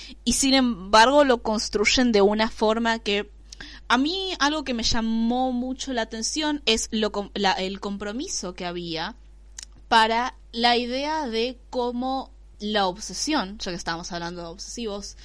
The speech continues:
Dos Caras definitivamente es un obsesivo, un obsesivo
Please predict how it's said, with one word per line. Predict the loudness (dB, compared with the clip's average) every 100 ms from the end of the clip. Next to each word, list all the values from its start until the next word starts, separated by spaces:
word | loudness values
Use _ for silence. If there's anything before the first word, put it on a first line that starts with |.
| -18 -4
Dos | -4
Caras | -2 -2
definitivamente | -4 -8 -6 -4 -4 -6 -8
es | -10 -10
un | -12
obsesivo, | -12 -12 -12 -8 -8 -8 -10
un | -10
obsesivo | -12 -12 -12 -8 -4 -4